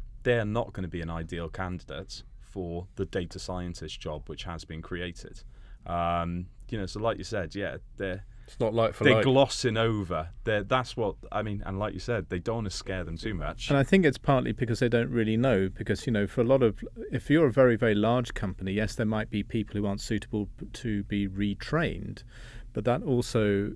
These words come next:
Speaker 3: you know, the introduction of automation might give some very large companies the opportunity to branch into a new area of business that they're not currently in, using their existing workforce, and it depends then how they plan that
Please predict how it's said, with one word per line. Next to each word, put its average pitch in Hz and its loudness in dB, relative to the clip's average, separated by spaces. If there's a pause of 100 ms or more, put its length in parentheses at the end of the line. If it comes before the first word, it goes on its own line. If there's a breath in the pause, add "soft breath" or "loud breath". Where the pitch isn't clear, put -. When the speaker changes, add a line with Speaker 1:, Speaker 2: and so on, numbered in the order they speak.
Speaker 3:
you 110 -2
know, 101 0
the 107 0
introduction 110 -2
of 101 -2
automation 104 -2
might 101 -2
give 101 -2
some 107 -4
very 104 0
large 101 0
companies 104 -4
the 104 0
opportunity 113 0
to - -8
branch 107 -2
into 101 -2
a 98 0
new 113 2
area 98 -4 (100)
of 110 -6
business - -6
that - -8
they're 110 -2
not 101 -6
currently 98 -4
in, 110 2 (400 loud breath)
using 117 4
their 104 4
existing 101 -2
workforce, 101 -4
and 104 -2
it 101 -6
depends 104 -4
then 98 -2
how 101 -2
they 98 -2
plan 104 -2
that 98 -4